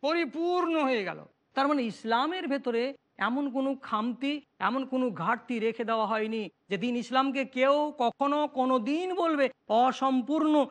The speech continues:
এ কথাটা বলার আর কেউ স্পর্ধা দেখাতে পারবে না।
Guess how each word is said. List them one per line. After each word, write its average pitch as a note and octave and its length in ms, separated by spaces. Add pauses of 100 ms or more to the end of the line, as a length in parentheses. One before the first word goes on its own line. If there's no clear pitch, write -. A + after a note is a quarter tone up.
(140)
এ A#3+ 120
কথাটা B3+ 320
বলার A#3 340
আর A3 280
কেউ A3+ 260
স্পর্ধা G#3+ 540
দেখাতে G3 320
পারবে F#3 360
না। C#4+ 200